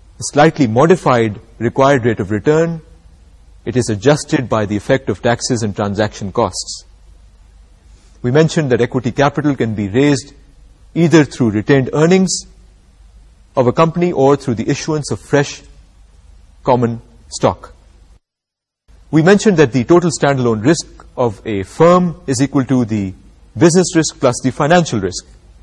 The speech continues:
And we had talked about business risk and operating leverage in the previous lecture. And in this lecture, we focused our attention on financial risk, which is created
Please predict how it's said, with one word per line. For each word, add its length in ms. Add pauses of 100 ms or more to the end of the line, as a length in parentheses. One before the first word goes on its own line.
(260)
And 220
we 80
had 100
talked 260
about 320
business 360
risk 260
and 80
operating 340
leverage 460
in 180
the 140
previous 420
lecture. 340 (680)
And 160
in 80
this 200
lecture, 340 (160)
we 120
focused 460
our 120
attention 420 (220)
on 160
financial 640
risk, 300 (340)
which 160
is 100
created 560